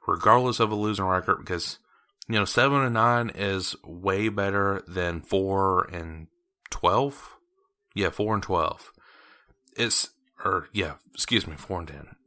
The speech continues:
Four and twelve, <laughs> yeah. I got my, my numbers mixed up right there, but yes, seven and nine looks better than four and twelve any day of the week, and I'm glad that we have moved up to the second spot in the N F C South. Yes, I know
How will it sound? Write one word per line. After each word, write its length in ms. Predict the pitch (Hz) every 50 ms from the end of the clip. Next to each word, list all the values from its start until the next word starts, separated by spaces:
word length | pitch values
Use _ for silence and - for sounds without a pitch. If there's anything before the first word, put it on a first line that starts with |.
| _ _ _
Four 280 | - - - - 107
and 80 | 92 82
twelve, 300 | - 76 73 76 78 -
<laughs> 0 |
yeah. 340 | 87 85 87 - - 131 - - - - - - - - - - - -
I 80 | 123 127
got 220 | 127 131 131 120
my, 220 | 117 113 107 101 85 -
my 100 | - 110
numbers 400 | 107 107 101 98 95 87 - - - -
mixed 380 | 95 98 98 98 - - - 98
up 120 | 90 -
right 140 | 90 90 87
there, 140 | 87 90 87
but 200 | 85 87 - 92
yes, 300 | 90 85 78 - - - _ - - - _ -
seven 380 | - - - 127 147 160 170
and 100 | 160 147
nine 300 | 139 131 127 127 123 113 104
looks 240 | 104 107 95 104 -
better 380 | - 107 104 101 101 101 95
than 200 | 95 92 87 90
four 280 | 90 - 101 101 104 104
and 100 | 101 98
twelve 500 | - 95 95 95 98 98 98 95 - - - - - - _ _ _ _ _ -
any 260 | 123 135 147 156 160 147
day 140 | 151 143
of 80 | 143 139
the 60 | 135
week, 360 | 120 123 120 120 113 - - - -
and 120 | 107 101
I'm 160 | 95 95 98 98
glad 320 | 107 110 117 123 131 127
that 140 | 123 98 85
we 120 | 107 101
have 160 | 98 95 90
moved 280 | 95 101 107 107 101 101
up 140 | 98 - -
to 100 | - 92
the 80 | 85 80
second 340 | - - 104 104 98 - -
spot 300 | - - 101 98 95 -
in 120 | 90 90
the 100 | 85 -
N 160 | 90 90 87
F 100 | 82 76
C 140 | - 82 82
South. 540 | - - - 110 123 131 135 135 135 - - - - - - - - - - - _ _ _ _ _ _ -
Yes, 480 | 104 104 110 123 127 127 127 120 - - -
I 140 | 107 110 110
know 420 | 110 107 107 107 107 107 101 98